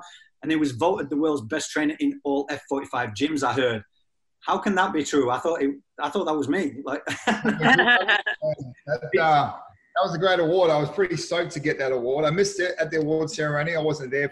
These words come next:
Speaker 2: for it, but, um, it was pretty cool to be, to get that, especially for F forty-five and the franchise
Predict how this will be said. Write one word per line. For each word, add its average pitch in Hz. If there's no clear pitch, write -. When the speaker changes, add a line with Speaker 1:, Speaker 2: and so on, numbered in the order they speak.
Speaker 2:
for 160
it, -
but, 143
um, 135
it -
was 147
pretty 190
cool 196
to 170
be, 156
to 143
get 160
that, 147
especially 165
for 156
F 156
forty-five 147
and 135
the 123
franchise 139